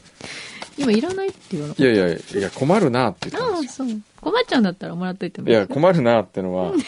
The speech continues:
Speaker 1: <laughs>
Speaker 2: 嬉しすぎて困るなってことですよ。
Speaker 1: <laughs> は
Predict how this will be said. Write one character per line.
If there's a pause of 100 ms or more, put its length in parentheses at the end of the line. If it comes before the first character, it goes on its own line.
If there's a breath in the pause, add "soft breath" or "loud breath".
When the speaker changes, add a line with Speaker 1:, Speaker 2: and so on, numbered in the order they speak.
(560)
Speaker 1:
<laughs>
Speaker 2:
嬉
し
す
ぎ
て
困
る
な
っ
て
こ
と
で
す
よ。 (1500 loud breath)
Speaker 1:
<laughs>
は